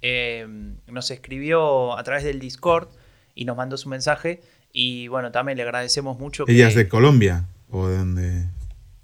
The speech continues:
Speaker 1: ¿Sabes qué? Eso no se lo pregunté, le podemos preguntar, le, le preguntamos
Speaker 2: Bueno.
Speaker 1: después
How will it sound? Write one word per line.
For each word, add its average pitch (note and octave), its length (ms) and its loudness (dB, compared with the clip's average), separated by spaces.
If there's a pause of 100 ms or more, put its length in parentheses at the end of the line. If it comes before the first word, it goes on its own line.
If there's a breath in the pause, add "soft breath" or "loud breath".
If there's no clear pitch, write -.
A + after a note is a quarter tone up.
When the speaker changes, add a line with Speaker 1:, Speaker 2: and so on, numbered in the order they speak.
Speaker 1:
¿Sabes C3 300 -6
qué? - 180 -12
Eso C#3 220 -14
no B2+ 200 -12
se C3 260 -16
lo A#2+ 120 -10
pregunté, B2 500 -6
le A#2 100 -4
podemos F#3 280 0
preguntar, F#3+ 500 -6 (460)
le, A#2 200 -10
le A2+ 80 -14
preguntamos D3 500 -6
Speaker 2:
Bueno. C3 100 -10
Speaker 1:
después - 380 -8